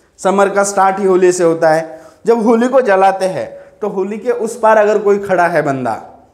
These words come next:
ओके, आप उसे अगर होली के वो फ्लेम के अंदर से देखोगे, फ्लेम चल रहा है और उस डाय-, उस पोजीशन पे या उस साइड से कोई बंदा खड़ा है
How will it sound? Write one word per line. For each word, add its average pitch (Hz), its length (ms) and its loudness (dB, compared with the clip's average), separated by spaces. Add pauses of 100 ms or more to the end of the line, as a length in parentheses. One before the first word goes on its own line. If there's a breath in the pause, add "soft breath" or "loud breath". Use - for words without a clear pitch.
(180)
ओके, 196 580 -2
आप 185 120 0
उसे 202 220 0
अगर 214 180 4
होली 190 380 0
के 208 220 0
वो 202 160 0
फ्लेम 202 380 -2
के 202 80 0
अंदर 185 240 2
से 196 140 -4
देखोगे, 165 640 -2 (400 loud breath)
फ्लेम 202 280 -2
चल 190 180 0
रहा 180 160 2
है 180 120 4
और 175 100 0
उस 170 200 -6 (440)
डाय-, 143 320 0
उस 156 220 -8
पोजीशन 165 460 -4
पे 135 80 -2
या 143 160 0
उस 156 260 -4
साइड 165 220 2
से 175 120 -6
कोई 165 140 -2
बंदा 156 300 0
खड़ा 139 240 0
है - 320 -6